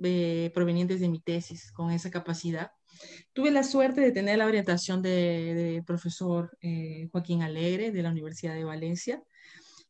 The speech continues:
Y él tenía un modelo de innovación en que los antecedentes, porque no hemos hablado de eso,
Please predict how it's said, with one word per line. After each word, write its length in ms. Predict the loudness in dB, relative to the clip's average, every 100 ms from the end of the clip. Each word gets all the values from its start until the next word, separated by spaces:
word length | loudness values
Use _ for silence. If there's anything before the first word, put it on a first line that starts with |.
| _
Y 380 | 0 4 6 4
él 80 | 6
tenía 260 | 6 8
un 100 | 8
modelo 420 | 8 8 8 8
de 80 | 8
innovación 840 | 8 6 2 0 0 2 2 0 -2
en 200 | -4 0
que 120 | 2
los 200 | 2 2
antecedentes, 760 | 2 2 2 2 4 2 0
porque 220 | -4 -2 2
no 100 | 4
hemos 200 | 4 6
hablado 280 | 6 6
de 120 | 6 4
eso, 420 | 2 -8 -12